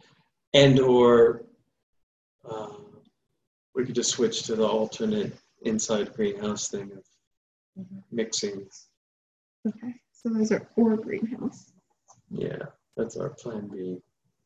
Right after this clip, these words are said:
Speaker 3: Okay, so tree painting, um, so we need to offer, like, at least four activities each day, right?
Speaker 2: Mm-hmm.
Speaker 1: Yeah.
Speaker 3: So tree painting, egg dyeing. Egg
Speaker 1: Yeah.
Speaker 3: dyeing definitely on Monday, I would say.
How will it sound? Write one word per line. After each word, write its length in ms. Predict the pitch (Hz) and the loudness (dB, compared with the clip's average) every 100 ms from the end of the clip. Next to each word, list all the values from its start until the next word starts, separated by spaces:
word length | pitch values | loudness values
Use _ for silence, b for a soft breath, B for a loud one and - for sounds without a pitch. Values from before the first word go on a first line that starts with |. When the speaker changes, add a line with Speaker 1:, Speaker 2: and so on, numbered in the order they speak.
| _ _ _ _ - | _ _ _ _ -2
Speaker 3:
Okay, 220 | 233 202 | 0 0
so 300 | 208 220 208 | 2 6 6
tree 240 | - 262 254 | 8 10 12
painting, 600 | 262 262 262 262 254 - _ _ _ - | 12 12 12 12 8 0 _ _ _ 4
um, 520 | 208 185 175 180 185 - _ _ _ _ - - | 6 6 4 2 0 -4 _ _ _ _ -20 -4
so 120 | - 233 | 6 10
we 100 | 247 | 12
need 140 | 240 | 12
to 80 | 226 | 10
offer, 340 | 202 202 202 | 8 8 6
like, 220 | 190 170 - | 6 2 2
at 60 | 208 | 6
least 240 | 196 190 - | 8 8 6
four 140 | 185 | 4
activities 420 | 180 185 175 175 | 4 0 0 -2
each 160 | 175 - | 0 0
day, 160 | 160 | 0
right? 240 | 165 170 - | 0 0 0
Speaker 2:
Mm-hmm. 300 | - 196 - - _ - | -2 -4 -10 -16 _ -2
Speaker 1:
Yeah. 200 | 233 220 | 2 4
Speaker 3:
So 300 | 202 185 175 | 4 4 2
tree 220 | - 240 | 4 6
painting, 440 | 240 240 220 214 - | 8 8 8 6 4
egg 160 | 202 202 | 2 4
dyeing. 560 | 202 196 190 190 190 _ _ _ _ _ _ _ _ _ _ _ _ _ _ _ _ | 4 4 4 2 0 _ _ _ _ _ _ _ _ _ _ _ _ _ _ _ _
Egg 80 | 233 233 | 4 8
Speaker 1:
Yeah. 80 | 269 | 8
Speaker 3:
dyeing 180 | 269 | 10
definitely 560 | 240 214 214 226 214 208 | 8 6 6 8 8 8
on 420 | 196 190 185 185 | 6 6 6 6
Monday, 360 | 185 170 156 160 | 6 4 0 -4
I 80 | 170 | -4
would 140 | 180 | -6
say. 340 | - 151 180 | -8 -8 -8